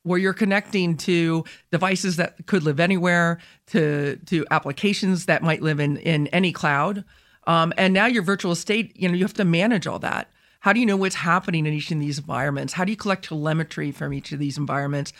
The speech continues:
And then how do you make sense of that telemetry to know if something bad is happening? And so when we look at this new world, really the security paradigm has changed,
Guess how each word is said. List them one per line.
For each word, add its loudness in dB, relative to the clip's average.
And 2
then 2
how 0
do 0
you 2
make 0
sense 0
of -2
that -2
telemetry -2
to -4
know 0
if -6
something -4
bad 0
is -8
happening? -10
And 2
so 4
when 2
we 2
look 0
at -4
this -2
new 2
world, 0
really 0
the 0
security -4
paradigm -2
has -10
changed, -12